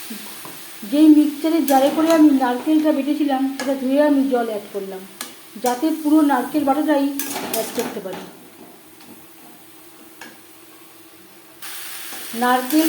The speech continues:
বাটার সাথে পেঁপে বেশ ভালো করে কষিয়ে নেওয়া হয়ে গেছে। দিয়ে দেবো এক চামচ ভাজা মশলা। এই ভাজা মশলায় রয়েছে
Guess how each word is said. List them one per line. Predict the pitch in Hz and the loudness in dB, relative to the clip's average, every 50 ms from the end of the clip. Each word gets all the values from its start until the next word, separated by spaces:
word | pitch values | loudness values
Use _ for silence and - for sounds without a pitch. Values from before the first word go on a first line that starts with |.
| 285 285 | 4 4
বাটার | 285 277 302 311 311 - | 4 4 4 2 2 2
সাথে | 330 320 311 302 277 269 269 269 269 269 262 - - - - - - - - - - - - - - - - | 0 -2 0 0 0 2 2 0 0 -4 -6 -8 -8 -6 -6 -6 -8 -8 -8 -8 -10 -10 -10 -10 -10 -8 -8
পেঁপে | - 233 233 285 285 302 | -6 -4 -2 0 2 4
বেশ | 311 311 302 240 226 | 4 4 4 2 0
ভালো | 240 254 277 277 | -2 -2 0 0
করে | 311 302 285 285 - - | 0 0 0 0 0 -2
কষিয়ে | 247 240 247 277 285 285 285 | -4 -4 -2 -2 0 0 2
নেওয়া | 294 285 285 269 254 | 2 2 2 2 2
হয়ে | 269 269 277 285 | 2 2 2 2
গেছে। | 277 285 - 294 294 - - - - - - - - - - - - - - - - - - - - - - - - - - - - - - - - - - - - - - - - - - - - - - - - - - - - - - - - - - - - - - - - - - - - - - - - - - - - - - 226 196 | 0 -2 -4 -6 -6 -6 -10 -12 -14 -14 -12 -12 -12 -12 -12 -12 -12 -12 -12 -12 -12 -12 -12 -12 -12 -12 -12 -12 -12 -12 -12 -12 -12 -12 -12 -12 -12 -12 -12 -12 -12 -12 -14 -14 -14 -14 -14 -14 -14 -14 -14 -14 -14 -14 -14 -14 -14 -14 -14 -14 -14 -14 -14 -14 -14 -14 -14 -14 -14 -14 -14 -14 -14 -14 -14 -14 -14 -14 -14 -14 -14 -14 -12 -10 -6
দিয়ে | 226 262 285 294 311 | -2 0 0 2 2
দেবো | 311 302 285 277 262 254 | 2 2 4 4 4 2
এক | 247 - - - | 0 -2 -2 2
চামচ | 302 311 311 294 277 277 - - - - - - - - - - - - - - - - - - - - - - - - - - - - - - - - 180 | 6 8 8 8 6 4 0 -4 -8 -10 -12 -12 -14 -14 -14 -14 -14 -16 -16 -16 -16 -16 -16 -16 -16 -16 -16 -16 -16 -16 -16 -16 -16 -16 -16 -16 -14 -10 -8
ভাজা | 214 202 208 214 208 | -6 -6 -6 -6 -6
মশলা। | 202 196 - - 180 175 170 170 165 165 - - - - - - - - - 262 | -8 -8 -10 -12 -12 -14 -14 -14 -14 -14 -16 -16 -16 -16 -16 -18 -16 -10 -4 -2
এই | 285 262 240 | -2 -2 -2
ভাজা | 233 254 247 269 277 | -2 -2 0 2 4
মশলায় | 294 302 302 - 320 320 320 311 | 4 2 2 2 2 2 2 2
রয়েছে | 320 311 311 311 277 262 | 2 0 0 -2 -2 -2